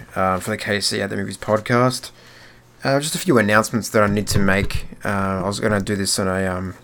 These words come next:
on the, on the tail end of the next podcast, but I thought it'd be a bit in a, um, I didn't think it would, like, fit very well with a, like, a list of movies, so I'm just gonna do it on a separate podcast too. Um, guys, as of now, I'm also on Spotify.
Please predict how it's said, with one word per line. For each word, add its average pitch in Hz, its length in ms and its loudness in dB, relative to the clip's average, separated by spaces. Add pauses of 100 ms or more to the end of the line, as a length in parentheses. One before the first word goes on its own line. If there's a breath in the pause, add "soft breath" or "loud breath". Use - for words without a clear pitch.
(500)
on 101 100 -4
the, 98 60 -2
on 101 120 -2
the 98 80 -2
tail 107 320 6
end 101 160 -2
of - 60 -10
the 101 60 -4
next 101 280 -2
podcast, 95 420 -4
but - 80 -2
I 92 60 -2
thought 104 140 -4
it'd 101 120 -2
be 92 80 -2
a 90 60 -4
bit 95 160 -2
in 90 80 -4
a, 87 180 -4
um, 92 380 -6 (480 loud breath)
I 120 60 2
didn't 117 120 2
think 104 120 -4
it 98 40 -4
would, 98 240 -6
like, 190 140 -2
fit - 260 -4
very 202 160 0
well 101 340 0 (520 loud breath)
with 113 80 -8
a, 104 80 2
like, 104 160 0
a 104 40 0
list 101 280 -2
of 101 120 -8
movies, 98 360 -2
so - 180 2
I'm 110 60 4
just 123 100 0
gonna 131 80 2
do 113 100 4
it 104 40 2
on 95 80 0
a 92 60 -2
separate - 340 -2
podcast 101 480 -4
too. 98 180 -2 (960 loud breath)
Um, 120 220 4
guys, 156 200 10
as - 200 8
of 131 120 6
now, 123 340 8
I'm 117 140 8
also 120 280 6
on 101 100 2
Spotify. 117 840 4